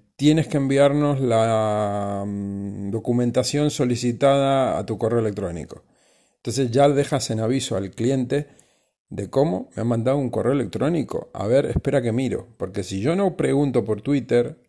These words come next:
el lunes, que yo hice la, el, la petición el sábado, eh, yo hubiera seguido esperando lunes, martes, miércoles, jueves, y digo, "Coño, ¿qué pasa que no llega la tarjeta?". Y ahí me hubiera puesto en contacto con ellos.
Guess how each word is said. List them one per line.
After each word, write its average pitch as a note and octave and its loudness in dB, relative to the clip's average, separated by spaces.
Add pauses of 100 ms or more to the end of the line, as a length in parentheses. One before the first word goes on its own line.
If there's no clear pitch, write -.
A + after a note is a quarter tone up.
el G#2 -4
lunes, B2+ 2
que G2 -6
yo G#2 -2
hice A#2 -2
la, G2+ 0 (160)
el, A2 -8
la G2 -4
petición G#2 -4
el G#2 -2
sábado, B2+ 2 (1080)
eh, F#2+ -4 (540)
yo A#2 -2
hubiera D3 4
seguido C3 2
esperando B2+ 2
lunes, A#2+ 2
martes, A#2 0
miércoles, A2+ 0
jueves, A#2+ 2
y G#2 -4
digo, G2+ -4
"Coño, A#2 -2
¿qué A2 -4
pasa G2+ -2
que G#2 -4
no G#2 -4
llega A2 0
la G#2 0
tarjeta?". A2+ -2
Y A#2 0
ahí C#3 2
me D3+ 2
hubiera A#2 4
puesto A2+ -4
en G#2+ -6
contacto G#2+ -4
con G2+ -4
ellos. F#2+ -8